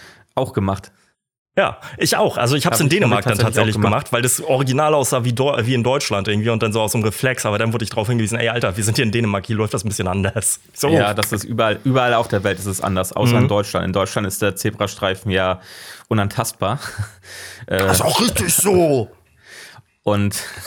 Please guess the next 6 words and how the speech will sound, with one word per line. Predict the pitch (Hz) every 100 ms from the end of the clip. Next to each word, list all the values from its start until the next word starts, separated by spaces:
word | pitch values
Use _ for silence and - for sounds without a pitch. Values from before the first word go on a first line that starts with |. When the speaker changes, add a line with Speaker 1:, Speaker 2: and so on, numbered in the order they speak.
| -
Speaker 1:
<laughs> | 104 - - -
im | 98 87
Ausland, | 101 107 98 98 90
vergiss | 90 95 92
es. | 85 - _ -
Speaker 2:
Mhm. | 107 110 120